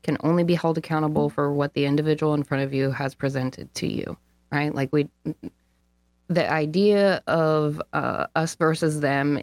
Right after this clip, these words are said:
is primal. It will always be in our brains. It is a part of human nature that we cannot, we cannot get rid of. We can't do it. It's not there. It is there for protection, right? Like, on a base level, it is to keep us safe.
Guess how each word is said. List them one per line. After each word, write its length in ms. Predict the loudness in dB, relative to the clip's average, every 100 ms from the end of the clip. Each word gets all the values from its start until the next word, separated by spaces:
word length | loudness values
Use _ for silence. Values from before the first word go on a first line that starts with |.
| -2
is 160 | -2
primal. 720 | -4 -4 -2 0 0 0 -2 -2
It 160 | -2 0
will 160 | 0 0
always 440 | 0 2 2 2
be 360 | 0 2 2 0
in 160 | 0 2
our 160 | 0
brains. 560 | 0 0 0 2 2 0
It 80 | 0
is 240 | -2 -2 -6
a 60 | -6
part 300 | -2 0 0
of 120 | 0
human 320 | 0 2 2
nature 360 | 0 -2 -2 0
that 160 | 0 0
we 220 | 0 0
cannot, 840 | -2 -4 0 0 0 0 -4 -14 _ _ _
we 180 | -2 -2
cannot 560 | -2 -2 0 0 -2 -4
get 160 | -6
rid 160 | -4 -6
of. 260 | -8 -10 _
We 140 | -2
can't 260 | -2 -4 -4
do 120 | -6
it. 200 | -6 -6 -4
It's 220 | -4 -2
not 200 | -4 -2
there. 280 | 0 0 0
It 60 | -4
is 140 | -6
there 200 | -2 -2
for 140 | -2 -8
protection, 600 | -8 -10 -10 -8 -8 -10 _
right? 280 | -4 -4 -4
Like, 160 | -8 -6
on 160 | -2 -2
a 60 | -2
base 420 | 0 0 0 -4
level, 420 | -2 0 -2 -2 -8 _ _
it 140 | 0 2
is 220 | 2 0
to 100 | -4
keep 220 | -2 0
us 120 | -2
safe. 360 | -2 0 0 0